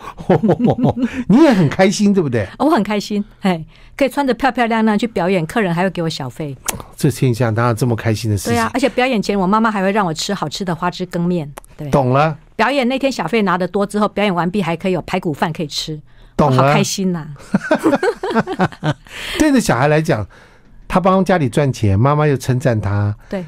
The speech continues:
Speaker 1: 客人给小费，
Speaker 2: 是。
Speaker 1: 可以讲讲那个小费一个晚上可以收多少钱？
Speaker 2: 平均来讲，一个晚上五六百块。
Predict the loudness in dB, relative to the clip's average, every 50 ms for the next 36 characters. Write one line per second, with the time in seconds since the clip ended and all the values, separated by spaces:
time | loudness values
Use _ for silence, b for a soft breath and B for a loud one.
0 | B B 0 2 2 2 2 2 0 0 -2 -2 -4 -6 -6 -4 -2 -2 0 -2
1 | -2 -6 -10 -12 -10 -10 -10 -10 -6 -2 -2 0 2 2 2 2 2 0 0 2
2 | 0 0 0 0 -2 -2 0 0 2 2 2 2 2 0 0 0 0 2 2 2
3 | 2 2 2 0 0 0 0 -2 -2 -2 -2 -4 -4 -4 -6 -6 -8 -12 -16 -20
4 | -20 B B B B -2 0 2 2 2 0 0 0 0 0 0 -2 -2 -4 -4
5 | -4 -4 -4 -4 -4 -4 -2 -2 -2 -2 -2 -2 -2 -2 -2 -2 -4 -6 -10 -10
6 | -10 -8 -6 -6 -6 -8